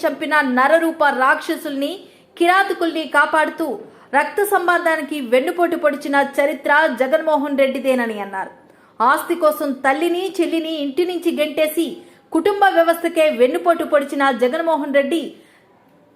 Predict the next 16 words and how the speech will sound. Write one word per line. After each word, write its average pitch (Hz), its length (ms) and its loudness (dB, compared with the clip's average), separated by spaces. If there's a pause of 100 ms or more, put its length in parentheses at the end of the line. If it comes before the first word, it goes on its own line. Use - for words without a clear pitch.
(220)
చరిత్ర 294 400 2 (540)
దేశ 285 180 6 (240)
చరిత్రలో 359 500 4 (140)
నిలిచిపోయాడని 269 840 0
అన్నారు. 196 280 -8 (380)
నాడు 254 340 2 (160)
సైకో 311 340 4 (160)
జగన్ 311 320 -4 (260)
ఐదేళ్ల 285 340 2 (120)
పాలనలో 294 460 2 (320)
ఎనభై 285 320 -2
ఐదు 269 240 -2
శాతం 294 420 2
హామీలు 285 460 0 (580)
ఎగరామం 339 500 2
పెట్టి 311 240 -2